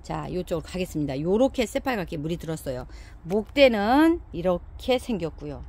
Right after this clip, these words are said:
이게 만 팔천 원이라고 합니다. 입장이 작아서 더 귀엽고 예쁜 미니 염자. 자, 미니 염자 요렇게 새빨간 아이 보셨나요? <gasps> 세상에, 요거 깊이 있는 화분에 심어놓으면 너무 예쁠 것 같아요. 전체,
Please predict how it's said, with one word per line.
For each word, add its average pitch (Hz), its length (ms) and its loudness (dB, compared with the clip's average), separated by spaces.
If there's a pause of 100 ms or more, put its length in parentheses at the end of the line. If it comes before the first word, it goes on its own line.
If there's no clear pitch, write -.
이게 165 240 -4
만 175 200 2
팔천 269 360 -2
원이라고 165 340 -4
합니다. 170 280 -6 (340)
입장이 277 400 8
작아서 202 560 6
더 - 240 -10
귀엽고 202 400 4
예쁜 175 520 4
미니 190 300 0
염자. 147 340 0 (800)
자, 170 60 2
미니 233 300 10
염자 254 280 10
요렇게 208 280 4
새빨간 233 420 6
아이 165 140 6
보셨나요? 185 640 0 (680)
<gasps> 302 460 -4
세상에, 165 480 0
요거 175 640 6
깊이 - 320 -2
있는 214 560 2
화분에 240 300 2
심어놓으면 202 380 0
너무 185 180 6
예쁠 175 200 2
것 175 100 -4
같아요. 160 260 0
전체, 247 600 6